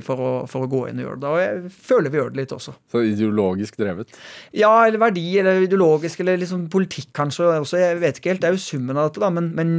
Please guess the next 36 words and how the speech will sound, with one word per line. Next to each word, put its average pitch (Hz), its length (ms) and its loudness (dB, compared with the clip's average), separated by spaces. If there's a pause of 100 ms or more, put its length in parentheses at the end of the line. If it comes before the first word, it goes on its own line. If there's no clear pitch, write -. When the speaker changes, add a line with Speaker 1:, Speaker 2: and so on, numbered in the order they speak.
(140)
Speaker 1:
men 165 320 0
ja. 160 220 4 (420)
Og, 175 240 2
og 170 160 0
igjen 170 240 2
da, 185 80 0
hvis, - 180 -8
hvis 165 160 -6
flere 147 600 0 (420)
næringslivsfolk 147 1800 -2
tenker 185 400 0
sånn, 226 320 2 (320)
at 151 160 0
ja, 139 220 2 (100)
vi 165 80 -4
skal 151 160 -10
skape - 400 -12
arbeidsplasser, 165 800 2
vi 123 80 -10
skal 123 400 -6 (160)
ha 117 240 -4
overskudd, 185 540 0
vi 143 80 -8
skal 135 160 -8
betale 135 260 -4
vår 139 160 -4
skatt - 320 -6
med 160 80 -2
glede, 160 300 4 (340)
men 151 160 -4
vi 160 80 -4
skal 151 320 -4
også 143 300 -6
gjøre 143 180 -4
ting 135 160 -8
som 151 300 -4